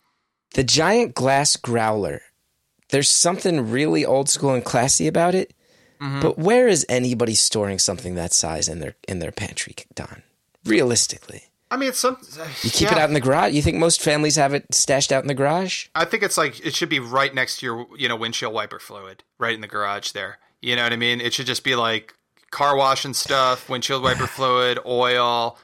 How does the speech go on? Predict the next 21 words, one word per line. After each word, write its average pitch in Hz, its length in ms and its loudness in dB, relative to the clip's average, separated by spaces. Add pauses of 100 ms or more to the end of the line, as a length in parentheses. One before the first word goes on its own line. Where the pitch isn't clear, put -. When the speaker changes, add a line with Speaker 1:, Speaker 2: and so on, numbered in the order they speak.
(120)
Speaker 2:
Boost, 120 600 -2 (120)
you 123 140 -4
know, 107 180 -6 (380)
and 120 180 -6
then 120 160 -2
just, 117 220 -4
like, 117 180 -2
really 131 240 0
try 127 220 -2
not 123 140 -2
to 123 60 -10
get 113 160 -6
those 110 460 -2
mixed - 340 -4
up, 113 300 -2 (360)
uh, 104 160 -6
'cause 113 200 -6
it 110 80 -6
might 107 180 -4
be 110 120 -8
hard, 104 300 -6